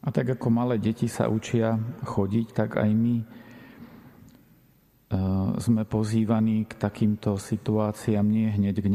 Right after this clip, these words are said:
nejakým veľkým, ale najprv len k malým. A tak postupne získavame dôveru.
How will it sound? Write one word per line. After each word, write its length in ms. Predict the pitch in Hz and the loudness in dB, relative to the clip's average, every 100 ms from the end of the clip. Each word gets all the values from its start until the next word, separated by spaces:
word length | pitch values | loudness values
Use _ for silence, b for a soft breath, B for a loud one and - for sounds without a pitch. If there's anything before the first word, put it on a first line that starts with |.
| 104 | 0
nejakým 260 | - 107 90 | 0 -2 0
veľkým, 560 | 98 98 - 98 98 | -2 -2 -4 0 0
ale 400 | - 101 101 101 104 - B B B B B B B B - | 0 0 0 0 -4 -8 B B B B B B B B -4
najprv 420 | 110 101 - 104 101 | 0 0 0 0 2
len 120 | 101 101 98 | 2 0 2
k 40 | 101 | 0
malým. 640 | 104 104 101 98 101 104 B B B B B - | 2 0 0 0 0 -4 B B B B B -20
A 80 | - | -8
tak 240 | 104 107 - | -2 -2 -2
postupne 480 | 110 - 110 113 | -6 -4 -2 0
získavame 720 | 107 95 98 - 104 98 98 98 | 0 -2 -6 -2 0 2 0 0
dôveru. 560 | 92 95 95 98 98 | -2 -2 0 0 0